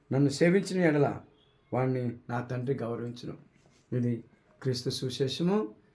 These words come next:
క్రీస్తు అమ్మీకు స్తుతి కలుగును గాక. గౌరవనీయులైన సహోదరి సహోదరులారా,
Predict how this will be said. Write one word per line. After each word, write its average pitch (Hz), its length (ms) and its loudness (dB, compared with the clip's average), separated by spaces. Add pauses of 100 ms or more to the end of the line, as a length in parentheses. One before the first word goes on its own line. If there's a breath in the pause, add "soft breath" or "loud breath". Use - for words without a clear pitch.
(140 soft breath)
క్రీస్తు 135 300 -2
అమ్మీకు 123 380 -2
స్తుతి - 280 -14
కలుగును 117 300 -6
గాక. 120 300 -6 (1500 soft breath)
గౌరవనీయులైన 139 520 4
సహోదరి 135 380 2
సహోదరులారా, 143 560 0